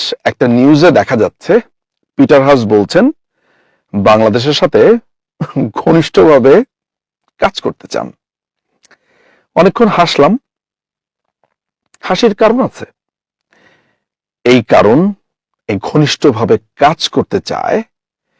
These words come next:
এই সমস্ত কিছু নিয়ে আমার আজকের এই ভিডিওটা। গাধার ব্যাপারে একটা কথা সবসময় বলা হয় যে গাধা জল ঘোলা করে খায়, গাধা পানিকে ঘোলায়, এরপরে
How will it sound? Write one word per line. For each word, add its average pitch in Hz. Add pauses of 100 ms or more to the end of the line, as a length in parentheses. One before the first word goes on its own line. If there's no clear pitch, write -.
(300)
এই 254
সমস্ত 233
কিছু 190
নিয়ে 165
আমার 113 (220)
আজকের 113
এই 80
ভিডিওটা। 69 (2250)
গাধার 185
ব্যাপারে 190
একটা 220
কথা 156
সবসময় 143
বলা 92
হয় 98
যে 175
গাধা 127 (960)
জল 127
ঘোলা 135
করে 90
খায়, - (840)
গাধা 110
পানিকে 107
ঘোলায়, 120 (460)
এরপরে 131